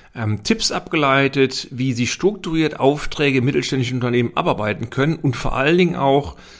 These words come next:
wie wichtig es ist, das Team richtig einzubinden.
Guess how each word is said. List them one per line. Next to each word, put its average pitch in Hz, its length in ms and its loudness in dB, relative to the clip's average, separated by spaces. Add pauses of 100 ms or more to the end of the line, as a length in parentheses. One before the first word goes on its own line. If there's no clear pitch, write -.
wie 127 160 4
wichtig 139 300 2
es 131 140 2
ist, - 520 -2
das - 240 -4
Team 135 480 0
richtig 117 480 -4
einzubinden. 117 800 -4